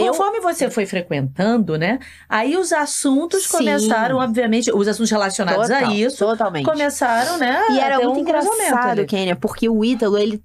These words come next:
Speaker 2: ele tinha uma busca espiritual mais forte do que a minha, antes da gente conhecer a
Speaker 1: Uhum.
Speaker 2: obra.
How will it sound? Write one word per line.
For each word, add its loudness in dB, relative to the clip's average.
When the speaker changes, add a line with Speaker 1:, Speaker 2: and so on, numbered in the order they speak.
Speaker 2:
ele 0
tinha 0
uma 2
busca -2
espiritual -2
mais -2
forte -4
do -4
que -2
a 4
minha, 0
antes -2
da -2
gente -2
conhecer -2
a 2
Speaker 1:
Uhum. 0
Speaker 2:
obra. -2